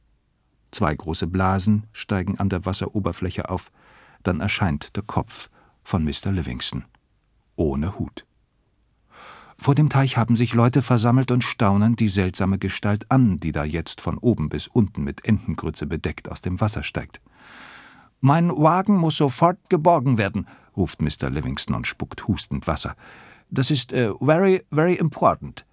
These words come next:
„Nun mal langsam und eines nach dem anderen.“ Der Dorfpolizist tritt näher und zückt Papier und Bleistift.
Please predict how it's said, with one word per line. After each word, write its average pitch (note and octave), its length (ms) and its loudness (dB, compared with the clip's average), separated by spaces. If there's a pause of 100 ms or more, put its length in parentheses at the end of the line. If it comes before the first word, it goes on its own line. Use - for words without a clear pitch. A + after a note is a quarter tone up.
(1000)
„Nun A2+ 260 4
mal D#2+ 240 4
langsam G#2+ 880 2
und A2+ 320 0
eines G#2+ 420 2
nach F#2+ 220 -2
dem G2+ 320 -4
anderen.“ F#2+ 460 2 (580)
Der D2+ 100 -4
Dorfpolizist D2 960 -6
tritt D2 220 -6
näher E2+ 340 0 (220)
und F2 180 0
zückt - 360 -4
Papier - 360 -4
und F2+ 180 -2
Bleistift. - 580 -8